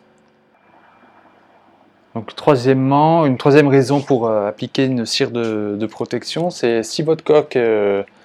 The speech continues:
est farineuse ou jaune, dans ce cas-là, il faut vraiment passer par l'étape, euh, du polish. Ça servirait à rien du tout d'appliquer, euh, une cire de protection. Donc dans ce cas-là, il faut faire un polish dans un premier temps et ensuite,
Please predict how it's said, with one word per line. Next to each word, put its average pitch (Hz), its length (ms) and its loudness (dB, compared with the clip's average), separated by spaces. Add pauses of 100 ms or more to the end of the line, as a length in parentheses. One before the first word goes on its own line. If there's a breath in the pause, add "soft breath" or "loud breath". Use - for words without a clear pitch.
(300 soft breath)
est 113 60 0
farineuse 135 920 0 (240)
ou 117 140 -4
jaune, 151 420 4 (640 soft breath)
dans 123 140 4
ce - 100 -4
cas-là, 139 420 6
il 127 60 2
faut 117 160 -6
vraiment 131 420 4
passer 131 380 2
par 123 260 -2
l'étape, 117 500 -2
euh, 107 260 0
du 104 140 -6
polish. 113 320 -2
Ça 113 100 -8
servirait 110 520 -4
à 104 160 2
rien 151 240 2
du 139 200 0
tout 139 200 0
d'appliquer, 123 580 0
euh, 101 400 -2 (600 loud breath)
une 147 100 4
cire 151 200 6
de 135 80 4
protection. - 560 0
Donc 123 180 4
dans 131 100 4
ce - 100 -6
cas-là, 139 260 4
il 139 60 2
faut 127 140 -6
faire 123 220 -2
un 120 80 -2
polish 131 420 2
dans 123 180 0
un 117 60 2
premier 123 280 -2
temps 156 260 -2
et 127 200 4
ensuite, 143 580 -2